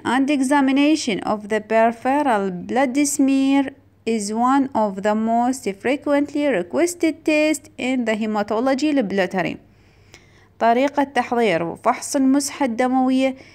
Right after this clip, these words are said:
يعتبر من الاختبارات المهمة جدا في مختبر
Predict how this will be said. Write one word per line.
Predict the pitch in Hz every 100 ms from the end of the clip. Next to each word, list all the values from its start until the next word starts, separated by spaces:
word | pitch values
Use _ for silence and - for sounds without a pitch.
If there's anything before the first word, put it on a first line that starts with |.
| - - _ _ _ -
يعتبر | 262 262 262 202 185 208
من | 240
الاختبارات | 269 254 262 262 240 247 262 254 233
المهمة | 180 190 226 262 269 254
جدا | 262 233 269
في | 269 208 196
مختبر | 262 - 277 247 262